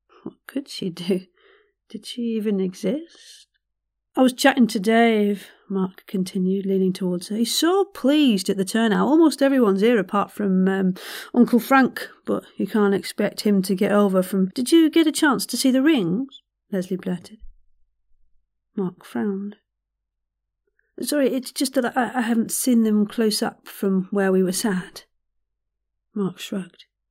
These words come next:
"Oh, we didn't talk about them," he said. "Did you want to see them?" "Oh,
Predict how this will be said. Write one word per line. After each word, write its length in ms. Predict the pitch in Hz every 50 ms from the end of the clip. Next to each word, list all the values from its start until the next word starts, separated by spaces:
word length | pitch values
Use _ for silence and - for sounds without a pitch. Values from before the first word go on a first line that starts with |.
| _ _ _ _
"Oh, 160 | 240 233 208 - - _
we 60 | - 196
didn't 300 | 208 202 196 190 185 _ _ _
talk 320 | - - 208 214 214 -
about 320 | 226 180 180 175 175 170 185
them," 240 | 202 226 233 240 233
he 140 | - -
said. 220 | - - 240 247 240 _ _ _ _ _ _ _ _ _ _ _ _ _ _ _ _ _ _ _ _
"Did 300 | - - 240 233 214 208
you 140 | 233 247 254
want 200 | 254 254 233 208
to 100 | - 208
see 220 | 185 - 180 165 165
them?" 340 | 190 233 285 294 277 269 - _ _ _ _ _ _ _ _ _ _ _ _ _ _ _ _ _ -
"Oh, 160 | - - -